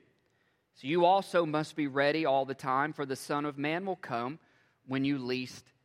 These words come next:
expect it. And then he goes into the parable. It says, "A faithful, sensible, or wise servant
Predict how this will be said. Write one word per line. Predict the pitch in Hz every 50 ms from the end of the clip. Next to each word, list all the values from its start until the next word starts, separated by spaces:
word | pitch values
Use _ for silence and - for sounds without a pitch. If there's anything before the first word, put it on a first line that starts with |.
| _ _ _ -
expect | 131 127 - - - - - - 139 120 - _ _ -
it. | 87 - _ _ _ _ _ _ _ _ _ _ _ _ _ _
And | - 120
then | 127
he | 131 123
goes | 135 131 131 127 117
into | 143 123 - - 123
the | 127 120
parable. | - - 151 143 135 135 123 113 123 104 - _ _ _ _ _ _ _ _ _ _ _
It | _
says, | - 147 135
"A | 151 147
faithful, | 139 - - 180 170 175 180 - - - 196 196 196 - _ _ _ _ _ _ _ _ _ _ _ _ _
sensible, | _ - - - 175 165 165 - - 170 151 180 196
or | 202 165 143
wise | 135 147 147 160 170 185 190 170
servant | - - - 147 143 143 143 143 175 214 -